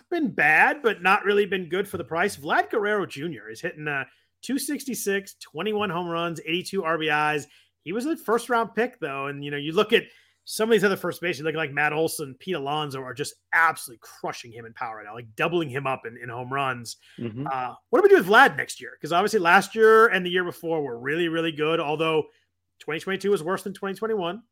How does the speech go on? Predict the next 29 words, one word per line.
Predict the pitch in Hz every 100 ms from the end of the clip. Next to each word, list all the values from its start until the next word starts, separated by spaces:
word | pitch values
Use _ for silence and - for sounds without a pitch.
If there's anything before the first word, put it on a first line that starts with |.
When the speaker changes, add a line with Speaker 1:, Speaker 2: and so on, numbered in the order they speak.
| _
Speaker 1:
Twenty | - 151
twenty-three | 151 160 160 165 170
is | 143
worse | 131 147 -
than | 151
twenty | - 165
twenty-two. | 156 170 160 147 185 185 175 - _ _ _
Um, | 147 147 143 143 143 139 _ _ -
he's | - 170 120
only | 170 226 247 254
twenty-four, | 190 - 220 220 202 - - 190 135 135
so | 143 160
I |
don't | 175
think | 165
we | 165
can | 165
follow, | - 165 165
go | 156
to | 147
this, |
like, | 143 123 -
downward | 135 147 143 135
trend | - 147 151 139
world | 131
right | 127 131
now, | 135 139
but, | 147 143 - _ _ _ -
um, | 135 135 131